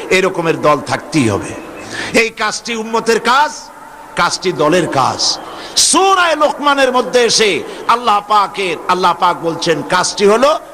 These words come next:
ব্যক্তিরও কাজ। সূরা লোকমান, হযরতে লোকমান হাকিম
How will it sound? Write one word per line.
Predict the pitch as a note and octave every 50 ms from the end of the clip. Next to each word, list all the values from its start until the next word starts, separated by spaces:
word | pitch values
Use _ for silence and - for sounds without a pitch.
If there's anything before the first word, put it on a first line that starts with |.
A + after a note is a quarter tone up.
| - - B2+ C3+
ব্যক্তিরও | E3 D#3 D#3+ - - A3 G#3 F3 C3+
কাজ। | - C#3+ B2 A2+ G#2+ G2 - - - - -
সূরা | - - - G#3+ G#3+ G#3 G3 F3+
লোকমান, | D#3+ D3+ D#3 D3 - C#3 D3+ E3 D#3+ C#3+ B2 G2 - - - - - - - - - -
হযরতে | - C4 A#3+ B3 B3+ B3 B3 A#3 A#3+ A3+
লোকমান | A3+ A3 - A#3 A#3+ A#3+ A#3
হাকিম | E3 F3+ G3+ - A3 C#4 D4+ D#4+ D#4+ - - -